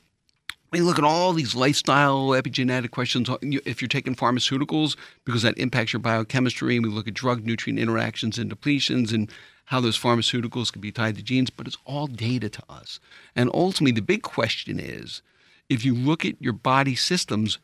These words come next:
what's getting compromised? And what's the one or two or three big things to do?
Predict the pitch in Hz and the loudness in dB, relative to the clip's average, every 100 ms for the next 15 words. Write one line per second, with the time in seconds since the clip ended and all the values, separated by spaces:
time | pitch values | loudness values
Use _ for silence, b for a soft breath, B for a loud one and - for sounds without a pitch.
0 | b b _ 120 131 240 - - 139 135 | b b _ -6 -2 -2 -2 -4 0 2
1 | 131 113 - - 117 117 101 98 - - | 2 0 -6 -2 -2 0 -4 -6 -10 -16
2 | 110 - 120 113 110 135 214 - - 110 | -20 -10 -2 -2 0 -2 -2 -2 -2 -2
3 | 101 113 156 185 - 131 - - 143 123 | -2 0 2 2 0 -4 -4 2 2 2
4 | 117 113 - - 113 131 139 131 123 - | -2 -4 -8 -12 -6 0 0 0 -2 -8
5 | - - 120 117 107 - - 110 107 110 | -14 -4 -2 -2 -4 -18 -6 -2 0 -2
6 | - - - 92 - - | -4 -10 -8 -8 -8 -14